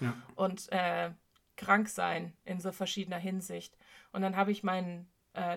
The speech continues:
Speaker 2: Job, also den in der Gemeinde, gekündigt und habe jetzt nur noch eine ganz kleine Stelle mit fünfzehn Stunden in der Woche.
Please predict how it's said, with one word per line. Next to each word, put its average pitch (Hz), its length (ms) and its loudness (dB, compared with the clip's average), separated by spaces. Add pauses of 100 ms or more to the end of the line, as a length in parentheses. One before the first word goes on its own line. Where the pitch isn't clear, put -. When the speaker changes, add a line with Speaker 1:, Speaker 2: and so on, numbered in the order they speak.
Speaker 2:
Job, - 300 4 (400)
also 180 160 -6
den 180 160 -4
in 175 80 -4
der 175 80 -2
Gemeinde, 185 340 2
gekündigt 262 640 -2
und 190 140 0
habe 190 180 0
jetzt - 160 -10
nur 190 80 -2
noch 185 120 -2
eine 180 120 -4
ganz 190 260 -2
kleine 180 260 -4
Stelle 190 260 -2
mit 175 140 -8
fünfzehn 185 460 -8
Stunden 175 380 -10
in 165 140 -10
der 160 160 -10
Woche. - 340 -10